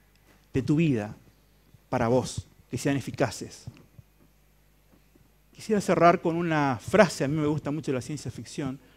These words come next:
de un gran autor que hablaba de los libros que él mismo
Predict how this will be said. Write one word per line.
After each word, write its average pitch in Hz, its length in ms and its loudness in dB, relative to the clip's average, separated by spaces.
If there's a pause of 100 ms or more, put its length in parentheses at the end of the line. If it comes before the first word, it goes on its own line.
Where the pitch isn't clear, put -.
(260)
de 160 100 2
un 151 80 2
gran 208 180 8
autor 143 540 2 (760)
que 190 140 8
hablaba 160 680 8 (640)
de 143 200 4
los 135 140 4
libros 208 300 4
que 196 180 10
él 185 120 6
mismo 175 420 0